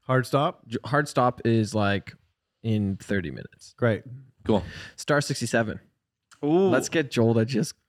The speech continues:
Speaker 2: go to town.
Speaker 1: In
Speaker 2: So,
Speaker 1: French.
Speaker 4: I, I feel like the whole Dungeon and Dragons thing, Bob Larson's ministry, would
Speaker 2: Yeah.
Speaker 4: be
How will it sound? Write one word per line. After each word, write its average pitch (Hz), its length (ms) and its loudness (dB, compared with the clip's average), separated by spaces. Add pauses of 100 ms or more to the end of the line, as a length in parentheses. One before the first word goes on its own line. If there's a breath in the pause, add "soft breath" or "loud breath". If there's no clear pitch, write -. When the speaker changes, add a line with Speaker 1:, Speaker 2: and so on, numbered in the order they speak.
(280)
Speaker 2:
go 113 200 4
to 110 100 4
town. 104 320 0
Speaker 1:
In 104 60 -4
Speaker 2:
So, 120 220 -2
Speaker 1:
French. 113 600 -4 (480)
Speaker 4:
I, 196 200 -2
I 156 40 2
feel 190 160 -4
like 175 220 -4
the 135 120 -2
whole 135 160 -2
Dungeon 123 380 -2
and 113 100 -2
Dragons 110 400 -2
thing, 110 220 -6
Bob 107 260 -2
Larson's 110 460 -4
ministry, 110 340 -6
would - 80 0
Speaker 2:
Yeah. 95 160 2
Speaker 4:
be - 80 -8